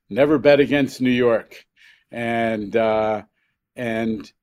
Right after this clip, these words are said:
I, I learned from him that if you really believe that, you gotta be willing to stick to your guns,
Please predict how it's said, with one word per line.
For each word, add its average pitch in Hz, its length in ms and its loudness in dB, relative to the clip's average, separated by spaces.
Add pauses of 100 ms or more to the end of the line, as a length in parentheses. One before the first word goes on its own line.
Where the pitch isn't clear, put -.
(120)
I, 131 160 0
I 135 200 -2
learned 135 340 2
from 120 160 -2
him 131 240 2
that 117 140 4
if 113 160 -6
you 117 80 -4
really 147 240 4
believe 139 420 2
that, 110 340 0
you 123 80 -6
gotta 131 220 4
be 120 120 -2
willing 123 280 0
to 113 60 -2
stick - 280 -10
to - 120 -10
your 113 120 -4
guns, 104 580 -4